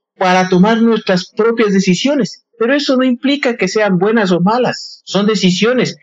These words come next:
Ahora sí, la diferencia en que tomemos las decisiones conllevan una responsabilidad. ¿Qué quiere decir eso?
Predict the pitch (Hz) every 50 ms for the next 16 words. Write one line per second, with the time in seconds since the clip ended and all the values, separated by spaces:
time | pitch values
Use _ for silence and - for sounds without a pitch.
0 | - _ _ _ _ - 104 113 123 156 185 196 196 208 202 - - 262 254 196
1 | - - - _ _ _ _ _ 120 120 120 120 123 123 117 - 120 117 151 196
2 | 233 233 226 - 165 139 - - 120 - - 117 120 139 175 190 208 208 196 202
3 | 202 190 185 185 180 180 180 175 - 196 202 202 208 202 - - - 139 135 135
4 | 131 123 139 156 165 165 156 151 151 156 156 151 147 135 127 135 147 151 143 -
5 | - 143 143 143 135 - - 143 135 123 123 127 123 123 120 120 117 - 156 151
6 | 131 - - _ _ _ _ _ _ 160 160 156 - 185 185 175 185 170 170 160
7 | 160 - 190 185 196 180 - 175 - -